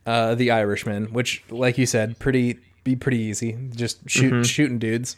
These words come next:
Speaker 1: That one's pretty
Speaker 2: Yep.
Speaker 1: on the nose.
Speaker 2: There's been a lot of mobster games.
Speaker 1: You got Little Women. Uh, also,
Speaker 2: Ooh.
Speaker 1: you could probably make a walking simulator out of that one.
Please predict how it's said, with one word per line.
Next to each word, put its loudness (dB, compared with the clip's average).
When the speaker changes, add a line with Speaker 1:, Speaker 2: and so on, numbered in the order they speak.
Speaker 1:
That -6
one's -4
pretty 0
Speaker 2:
Yep. 6
Speaker 1:
on 2
the -2
nose. -6
Speaker 2:
There's 0
been 2
a 2
lot 4
of 0
mobster 0
games. -4
Speaker 1:
You -2
got 4
Little 2
Women. 0
Uh, 2
also, 2
Speaker 2:
Ooh. -8
Speaker 1:
you -2
could 2
probably 4
make 2
a 4
walking 0
simulator -6
out -8
of -10
that -10
one. -6